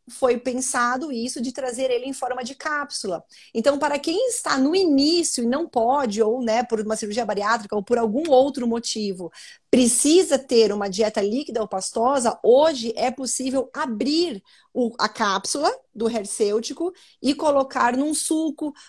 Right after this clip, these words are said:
colocar numa sopa, na água. O odor dele, o gosto é característico de vitaminas e minerais, mas quando mistura com um suco ou com a-, algo que possa ser tomado,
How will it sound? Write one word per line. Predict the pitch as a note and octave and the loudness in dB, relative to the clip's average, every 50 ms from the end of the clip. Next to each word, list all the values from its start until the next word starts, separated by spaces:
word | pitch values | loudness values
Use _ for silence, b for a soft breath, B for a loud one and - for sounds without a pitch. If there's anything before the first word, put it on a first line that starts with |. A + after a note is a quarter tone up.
| B B | B B
colocar | - B3 A#3+ A#3 - C4 A#3 A#3 | 2 4 4 4 6 6 6 6
numa | A#3 A#3+ A#3+ B3+ C4+ | 4 4 2 2 0
sopa, | - - - C#4 C4+ C4+ C4 C4 C4 C4+ B3 A#3+ B3 b b b b | 0 2 2 4 4 4 2 0 -2 -6 -8 -8 -10 b b b b
na | G3+ A3 A#3 B3+ C#4+ C#4+ C4 A#3+ A#3 A#3 A#3+ A#3+ A#3+ | -8 -4 -2 -2 -2 -2 -2 -4 -4 -4 -4 -4 -6
água. | B3 A#3 B3+ B3 A#3+ - _ _ _ - | -4 -2 -4 -4 -4 -8 _ _ _ -8
O | C4 D4 D#4+ | -6 -2 -2
odor | E4 C#4+ A3+ A#3+ A#3+ B3+ C4 A#3+ | -2 -2 0 0 0 0 0 0
dele, | G#3 A3 A#3 B3 A#3+ | 0 0 0 0 -2
o | A#3+ G#3 | -4 -4
gosto | G3 A3 A#3 C4 D4 D4 - | -2 0 2 2 0 -2 -4
é | C4+ A#3 | -10 -8
característico | - A3 G#3+ G#3+ - A3+ A3 A#3+ - - | -6 -6 -6 -6 -6 -6 -6 -6 -8 -10
de | A3+ | -10
vitaminas | G3+ A3 A#3 A3+ A3+ G#3+ G#3+ G#3 G#3+ | -8 -6 -4 -4 -4 -4 -4 -4 -4
e | G#3+ | -4
minerais, | A3 G#3+ G#3+ G#3 G#3+ A3+ C4 C#4+ C4+ | -2 -2 -2 0 2 2 2 2 0
mas | B3 A#3 - | -2 -4 -2
quando | - C#4 C#4 C#4+ D4+ C#4+ | -2 -2 0 0 0 -2
mistura | C#4 B3+ C4+ - B3 A3+ A3+ A3 | -2 -2 -4 -4 -2 -2 -4 -4
com | - A3 G#3 | -4 -6 -6
um | G#3 | -4
suco | G3+ - - - A#3+ B3 C4+ C#4 C4 A#3+ A3+ - A3+ | -6 -6 -2 0 2 4 4 4 4 4 2 0 0
ou | G3 G3+ G#3 | 0 0 0
com | G#3 - A3+ A3+ A3+ G#3+ G#3 G#3 G3+ G3 F#3+ F#3 D#3+ | 0 0 0 0 2 0 0 -2 -4 -4 -6 -6 -4
a-, | F#2 A2 G3+ - - G#3+ A3+ | -2 0 0 0 2 4 6
algo | B3 C4 B3+ A3+ G#3+ | 6 6 4 2 -2
que | - - G3 | -6 -8 -10
possa | - A#3 G#3+ A3 - G#3 | -8 -6 -6 -6 -6 -8
ser | F#3+ - A3 G3+ G3+ | -8 -6 -6 -8 -6
tomado, | - G#3+ G#3 G3+ G#3 A#3 C#4 D#4+ E4+ C#4+ A#3+ A3 - | -8 -8 -8 -6 -4 -4 -4 -4 -4 -2 -2 -4 -4